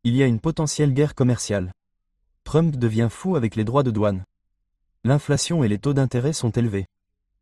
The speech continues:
La bourse ne va pas très bien. La situation s'annonce plutôt mal. » Devinez ce qui se passe ? Meta se dit, « Bon, il faut aussi licencier du personnel en Espagne. Deux mille personnes ont été licenciées sans prévenir. »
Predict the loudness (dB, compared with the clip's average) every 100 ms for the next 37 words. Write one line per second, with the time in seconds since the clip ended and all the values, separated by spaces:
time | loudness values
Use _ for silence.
0 | _ _ _ 0 2 0 0 0 2 2
1 | 2 0 -2 -2 -4 _ _ _ _ -4
2 | -4 -4 -2 -2 0 -2 -2 0 2 0
3 | -2 -2 0 2 0 -2 -12 _ _ _
4 | _ _ -4 0 2 2 0 -4 -6 0
5 | 0 0 -10 _ 0 2 2 0 -2 -2
6 | -6 _ _ 0 0 0 -6 _ -4 -2
7 | -2 0 -2 -2 -2 -4 -2 -2 -2 -2
8 | -2 0 0 2 2 0 -4 -4 -6 -14
9 | _ _ -4 2 2 2 0 -2 0 0
10 | 0 0 -2 -2 -2 -4 -2 -4 -2 -2
11 | 0 0 0 -2